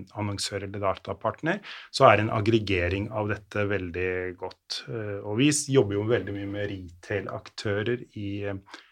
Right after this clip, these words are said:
Karat og Dentsu. Og da ser vi at, eh,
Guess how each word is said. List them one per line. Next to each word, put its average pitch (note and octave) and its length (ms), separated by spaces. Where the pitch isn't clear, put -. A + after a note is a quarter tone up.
Karat G2+ 480
og A2+ 80
Dentsu. F#2 460
Og A#2 80
da A2+ 160
ser A2+ 460
vi A2 180
at, A2 520
eh, A2 200